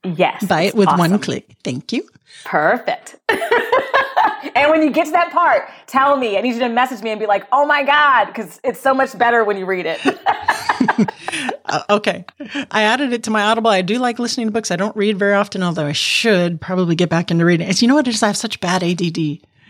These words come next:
Speaker 2: Andrea, thank you so much for joining us today on the podcast. Please tell the listeners where they can go to find out more about you and your business.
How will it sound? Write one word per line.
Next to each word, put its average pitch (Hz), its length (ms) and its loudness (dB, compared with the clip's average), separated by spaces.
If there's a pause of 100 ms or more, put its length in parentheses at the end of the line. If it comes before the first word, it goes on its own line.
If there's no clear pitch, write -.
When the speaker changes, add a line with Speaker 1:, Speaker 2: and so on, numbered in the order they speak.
(520)
Speaker 2:
Andrea, 262 340 4
thank 285 200 2
you 349 60 2
so - 120 2
much 226 160 2
for 208 120 0
joining 170 320 2
us 151 100 -2
today 160 220 -4
on 151 140 0
the 151 60 -2
podcast. 151 600 -4
Please 262 260 -2
tell 226 340 4
the 190 240 2
listeners 190 380 0
where 180 120 0
they 175 100 -4
can 170 100 0
go 180 260 0
to 190 160 -6
find 185 220 -4
out 175 100 -2
more 180 140 0
about 180 320 -2
you 190 260 0
and 185 300 0
your 196 120 2
business. - 460 0